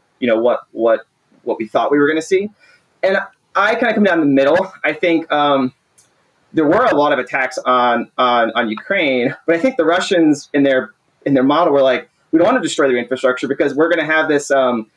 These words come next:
you know, uh, uh, multi-axis invasion. We're gonna ta-, we're gonna take Kiev. We're gonna assassinate their leadership, and our, our sleeper agents are gonna rise. Uh, you know, and we're basically gonna have this, um, this, uh, this sort of fait accompli after a week, right?"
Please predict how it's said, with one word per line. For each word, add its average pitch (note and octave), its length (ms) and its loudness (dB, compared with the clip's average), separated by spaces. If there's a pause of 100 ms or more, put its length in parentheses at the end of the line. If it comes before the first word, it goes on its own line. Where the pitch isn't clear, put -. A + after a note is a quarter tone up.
(240)
you C3+ 100 0
know, A2+ 380 0 (120)
uh, G#2+ 60 0
uh, G#2+ 200 -4 (840)
multi-axis F3 880 0
invasion. E3+ 640 2
We're C#3+ 80 2
gonna C3+ 140 -2
ta-, - 220 -4
we're D3 120 2
gonna C#3 140 0
take E3+ 240 -6
Kiev. D#3 440 2
We're C3+ 80 2
gonna C3 100 -2
assassinate D3 500 -4
their C#3 100 0
leadership, C#3 560 0
and B2+ 100 0
our, C3 360 2 (220)
our D#3+ 80 0
sleeper E3 320 0
agents D3+ 280 0
are D3 60 -2
gonna C#3 160 0
rise. C3 580 0
Uh, B2 360 0 (340)
you C#3 80 -2
know, C3 180 2
and C3 140 2
we're C3 160 0
basically C3+ 220 -2
gonna B2+ 160 2
have A#2+ 220 -4
this, A#2 160 -4
um, G#2 280 0 (580)
this, B2+ 240 -2
uh, A2+ 200 0
this A#2+ 120 -6
sort A#2+ 120 -2
of - 60 -10
fait B2 100 -2
accompli A2+ 460 -2
after G2+ 260 -4
a F#2+ 60 -6
week, - 220 -10
right?" A2 240 0